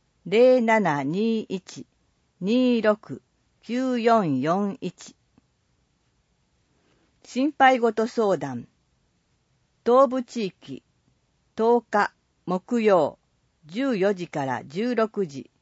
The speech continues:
市役所別館二階ボランティアセンタ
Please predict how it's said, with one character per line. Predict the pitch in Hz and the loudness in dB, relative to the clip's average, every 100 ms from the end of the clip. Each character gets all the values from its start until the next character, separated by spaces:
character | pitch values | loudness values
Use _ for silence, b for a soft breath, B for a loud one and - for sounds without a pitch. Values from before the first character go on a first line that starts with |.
| _ _ _ _ _ _ | _ _ _ _ _ _
市 | - | -2
役 | 233 247 - | 2 2 0
所 | 214 | -2
別 | 165 165 - - | 0 -2 -6 -6
館 | 160 156 143 | -4 -4 -6
二 | 160 | -10
階 | 160 214 190 175 - | -4 0 2 0 -8
ボ | 139 170 | -4 0
ラ | 233 | 2
ン | 262 | 2
テ | 247 240 | 0 0
ィ | |
ア | 226 | 0
セ | 247 214 | -2 -4
ン | 196 | -4
タ | - 135 127 117 | -6 -4 -4 -6